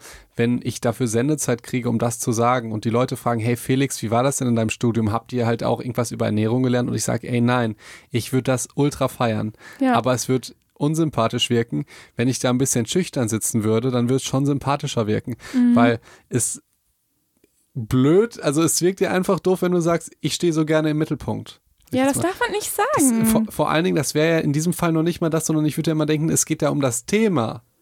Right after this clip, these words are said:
Speaker 1: Ich bin ja
Speaker 2: Ja,
Speaker 1: nur der,
Speaker 2: das
Speaker 1: der
Speaker 2: Thema ist im Mittelpunkt.
Speaker 1: Genau, ich bin ja nur der Überbringer und ich, äh, hab da das Privileg, das, das rüberzubringen. Genauso bei den Virologen.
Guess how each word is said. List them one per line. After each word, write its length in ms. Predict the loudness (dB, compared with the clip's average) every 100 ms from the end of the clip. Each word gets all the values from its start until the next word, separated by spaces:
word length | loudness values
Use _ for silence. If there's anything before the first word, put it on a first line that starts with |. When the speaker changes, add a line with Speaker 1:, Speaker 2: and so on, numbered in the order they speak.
| _
Speaker 1:
Ich 80 | -4
bin 80 | 0
ja 80 | 4
Speaker 2:
Ja, 120 | 6
Speaker 1:
nur 100 | 6
der, 100 | 4
Speaker 2:
das 160 | 2 2
Speaker 1:
der 140 | 4
Speaker 2:
Thema 140 | 4 2
ist 100 | 0
im 80 | -2
Mittelpunkt. 300 | 0 2 4
Speaker 1:
Genau, 200 | 4 2
ich 180 | -2 -4
bin 100 | 0
ja 80 | 2
nur 120 | 2
der 100 | 2
Überbringer 640 | 2 2 2 4 4 2
und 140 | 0 0
ich, 260 | -2 -6
äh, 140 | -8 -4 0
hab 240 | 0 0
da 140 | -2
das 240 | 0 0 0
Privileg, 400 | -2 0 0 0
das, 340 | -2 -2 -6 -4
das 240 | -4 -2
rüberzubringen. 540 | 0 0 0 -2 -4 -6 -10 -18 -6
Genauso 380 | 0 2 2 2
bei 120 | 2
den 440 | 2 2 0 -2 0
Virologen. 640 | 2 4 4 2 0